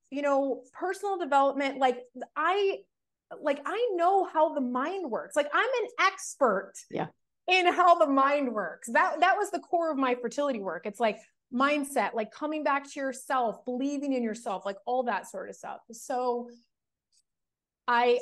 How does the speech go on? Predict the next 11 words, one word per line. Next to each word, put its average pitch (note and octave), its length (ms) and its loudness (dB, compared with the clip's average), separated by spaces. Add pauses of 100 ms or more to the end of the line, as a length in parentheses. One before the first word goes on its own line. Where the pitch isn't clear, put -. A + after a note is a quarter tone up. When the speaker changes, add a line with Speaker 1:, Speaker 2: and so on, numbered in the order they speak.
Speaker 1:
I A#3+ 60 4
go C4+ 180 4
to, D#4 80 0
like, D4 220 0
the B3+ 80 -2
first C4+ 340 -4
weekend, A#3 640 -2 (120)
and G#3 560 -6 (120)
also, B3 420 0
like, G3 320 -4 (260)
r-, A#3 100 -4